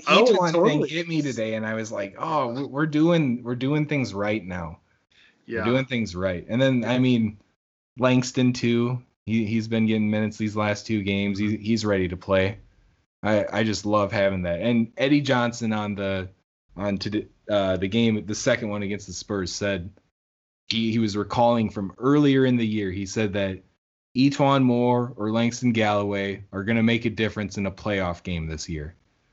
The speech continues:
Speaker 2: He said that at, like, the beginning of the season, and then he, he recalled that again today. I still, I, I'm in it. I, I think if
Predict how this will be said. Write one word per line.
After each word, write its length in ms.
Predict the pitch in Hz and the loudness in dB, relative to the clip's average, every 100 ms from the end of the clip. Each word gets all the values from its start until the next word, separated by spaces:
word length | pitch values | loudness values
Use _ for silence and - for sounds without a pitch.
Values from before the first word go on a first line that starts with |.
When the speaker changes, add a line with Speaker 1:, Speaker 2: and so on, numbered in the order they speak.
| _ | _
Speaker 2:
He 120 | 92 | -4
said 240 | 120 117 | 2 4
that 160 | 113 104 | 4 2
at, 140 | 101 | 0
like, 180 | 95 90 | -2 -2
the 80 | 95 | -4
beginning 480 | 98 92 104 104 104 | -2 0 0 2 0
of 80 | |
the 80 | 90 | -4
season, 480 | 87 98 92 82 80 | -4 -2 -2 -4 -6
and 80 | 98 | -2
then 100 | 98 | 0
he, 200 | 95 87 | 0 -2
he 200 | 95 92 | -4 -2
recalled 440 | 92 - 110 104 | -2 2 2 4
that 120 | 104 | 2
again 220 | 95 95 90 | 0 -2 -2
today. 400 | 90 87 85 78 _ _ _ _ _ | -2 -2 -2 -4 _ _ _ _ _
I 140 | - 90 | -4 -4
still, 400 | - - 120 104 | -2 2 2 2
I, 320 | 95 110 101 - _ | 0 0 -2 -6 _
I'm 240 | - 123 139 | -2 2 4
in 140 | 127 | 2
it. 160 | 90 85 | 0 -8
I, 280 | 95 113 104 | -6 -4 -2
I 40 | |
think 380 | - 143 135 127 | -2 0 0 0
if 260 | 117 95 | -2 -4